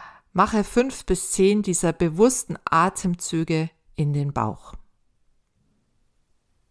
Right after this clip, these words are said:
Eine weitere Notfallübung besteht darin,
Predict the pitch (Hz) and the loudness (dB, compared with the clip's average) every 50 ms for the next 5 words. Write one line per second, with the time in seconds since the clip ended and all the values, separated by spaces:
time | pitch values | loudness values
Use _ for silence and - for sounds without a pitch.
0 | _ _ _ _ _ _ _ _ _ _ _ _ _ _ _ _ _ _ _ _ | _ _ _ _ _ _ _ _ _ _ _ _ _ _ _ _ _ _ _ _
1 | _ _ _ _ _ _ _ - - - - - - - - - - - - - | _ _ _ _ _ _ _ -20 -20 -20 -18 -18 -20 -20 -20 -20 -20 -20 -20 -20
2 | _ _ _ - 143 143 143 147 143 135 127 131 120 123 135 - - 196 185 190 | _ _ _ -2 -2 -2 -2 -2 -4 -4 -2 0 0 0 0 0 -2 -2 0 0
3 | 190 196 202 196 214 208 - - 220 208 196 - 214 202 208 214 208 208 - 170 | 0 2 2 2 0 0 0 0 0 0 2 0 0 2 2 2 4 4 2 0
4 | 156 - - - 143 139 - 143 127 127 127 135 139 156 165 170 180 190 196 | 0 0 0 0 0 0 2 2 4 6 6 4 4 2 2 2 0 0 -2